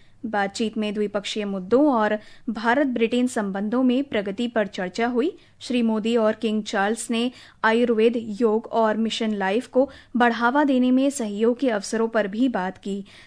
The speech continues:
जिससे ब्रिटेन को भी इनके लाभ मिल सकें। प्रधानमंत्री ने किंग चार्ल्स को एक पौधा भी भेंट किया, जिसे एक पेड़ मां के नाम अभियान के तहत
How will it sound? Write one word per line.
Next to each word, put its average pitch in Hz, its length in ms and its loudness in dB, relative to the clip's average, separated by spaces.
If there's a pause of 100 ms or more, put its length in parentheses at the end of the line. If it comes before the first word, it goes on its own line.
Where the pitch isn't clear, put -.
जिससे 294 220 2
ब्रिटेन 240 460 2
को 254 180 2
भी 247 220 0
इनके 233 360 -2
लाभ 202 340 -2
मिल 196 160 -6
सकें। 196 420 -8 (280)
प्रधानमंत्री 214 680 -4
ने 240 220 0 (300)
किंग 254 220 4
चार्ल्स 220 420 0
को 254 200 2
एक 233 380 -2
पौधा 214 340 -2
भी 240 300 0
भेंट 240 340 0
किया, 247 320 -2 (320)
जिसे 285 220 2
एक 320 480 0
पेड़ 269 260 2
मां 226 260 0
के 240 180 -2
नाम 220 240 0
अभियान 208 460 -4
के 208 100 -8
तहत 233 380 -4